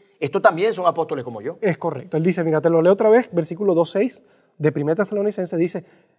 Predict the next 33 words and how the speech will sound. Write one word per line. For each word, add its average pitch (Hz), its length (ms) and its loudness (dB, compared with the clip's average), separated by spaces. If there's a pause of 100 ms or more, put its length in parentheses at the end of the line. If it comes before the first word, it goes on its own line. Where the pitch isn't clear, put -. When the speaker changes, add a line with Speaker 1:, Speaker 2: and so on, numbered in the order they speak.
(280)
Speaker 2:
"Aunque 208 400 6
podríamos 233 1040 0
haberles 170 640 2
sido 180 340 -2
carga 285 440 -2 (280)
como 143 280 -6
apóstoles 247 560 -10 (440)
de 185 140 -2
Cristo". - 220 -14
Speaker 1:
Interesante. 113 640 -10 (300)
Speaker 2:
Entonces, 190 360 2
aquí 180 260 0
se 214 140 -2
ve 240 260 2
que 220 140 0
Pablo 208 240 2
no 254 120 0
impone 277 480 4
esa 233 120 -2
autoridad 190 300 2
apostólica 254 480 -4
porque 175 280 -6
no 160 100 -6
es 175 40 -8
necesaria. 226 600 -12 (500)
Entonces, - 420 -2
muchas 190 400 0
veces, 233 340 2
¿verdad? 165 280 -2 (300)
Eh, 170 180 -6
a-, 175 220 0
hay, 190 320 0
hay 202 500 -2